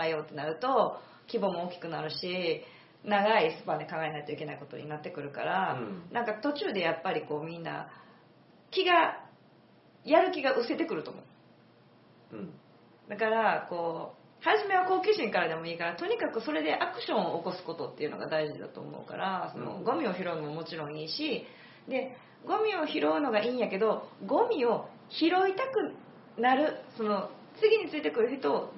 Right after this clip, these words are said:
Speaker 1: どう、どういうふうにその人たちアプローチするかっていう方法を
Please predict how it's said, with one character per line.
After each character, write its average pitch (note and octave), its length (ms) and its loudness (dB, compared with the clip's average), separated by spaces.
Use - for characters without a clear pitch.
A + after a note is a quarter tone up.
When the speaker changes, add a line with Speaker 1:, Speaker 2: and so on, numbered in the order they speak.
Speaker 1:
ど G#4+ 520 6
う、 - 40 -10
ど F4+ 140 4
う A4 60 10
い A4 40 12
う A4+ 320 6
ふ - 40 -2
う - 20 0
に F#3 300 0
そ A#3 60 0
の A3 100 4
人 G#3+ 140 -4
た F#3 80 -4
ち - 80 -2
ア F#3 120 2
プ A3+ 100 0
ロ A3 80 6
ー - 20 -2
チ A3+ 80 -2
す A3 100 -6
る B3+ 120 -2
か C5 100 -2
っ - 80 -6
て C#4+ 60 -2
い A#3 60 2
う A3 100 -2
方 G3+ 140 0
法 G3 340 2
を - 200 -2